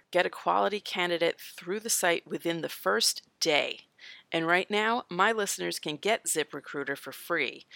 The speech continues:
at this exclusive web address, zip recruiter dot com slash locked on. That's zip recruiter dot com slash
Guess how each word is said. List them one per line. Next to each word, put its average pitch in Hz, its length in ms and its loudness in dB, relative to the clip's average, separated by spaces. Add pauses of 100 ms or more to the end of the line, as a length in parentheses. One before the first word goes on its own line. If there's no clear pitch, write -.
(160)
at - 140 -6
this 170 180 0
exclusive 220 680 -4
web 147 200 2
address, - 480 -2 (520)
zip 196 320 0
recruiter 214 460 -4
dot 170 340 0
com 165 380 0
slash 160 480 2
locked 135 320 2
on. - 300 2 (640)
That's 165 240 2 (100)
zip 190 320 -2
recruiter 180 460 -2
dot - 380 2
com 151 420 2
slash - 800 0